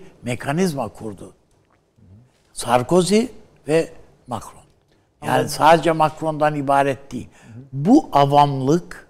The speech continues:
Speaker 2: Evet,
Speaker 1: bu pespayelik Fransa'da moda oldu. Anlatabiliyor muyum? Yani
Speaker 2: Şeye de yansıyor, diplomasiye de olduğu
Speaker 1: Tabii,
Speaker 2: gibi.
Speaker 1: tabii, tabii, olduğu gibi.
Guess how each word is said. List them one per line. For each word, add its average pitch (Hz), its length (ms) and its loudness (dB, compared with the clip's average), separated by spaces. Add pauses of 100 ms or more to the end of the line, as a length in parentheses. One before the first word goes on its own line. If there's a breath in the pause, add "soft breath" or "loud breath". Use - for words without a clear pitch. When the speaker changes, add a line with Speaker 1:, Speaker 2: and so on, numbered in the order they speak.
Speaker 2:
Evet, 101 160 -8 (260)
Speaker 1:
bu 220 120 0
pespayelik 147 1160 0 (400 soft breath)
Fransa'da 190 580 0
moda 170 460 2
oldu. 101 260 -4 (1400)
Anlatabiliyor 147 500 -8
muyum? 135 180 -14
Yani 127 220 0
Speaker 2:
Şeye 156 200 2
de 180 60 4
yansıyor, 175 600 2
diplomasiye 139 540 -6
de 151 40 -12
olduğu 151 240 -2
Speaker 1:
Tabii, 180 160 6
Speaker 2:
gibi. 165 60 0
Speaker 1:
tabii, 202 160 6
tabii, 175 180 2
olduğu 175 280 0
gibi. 92 260 -12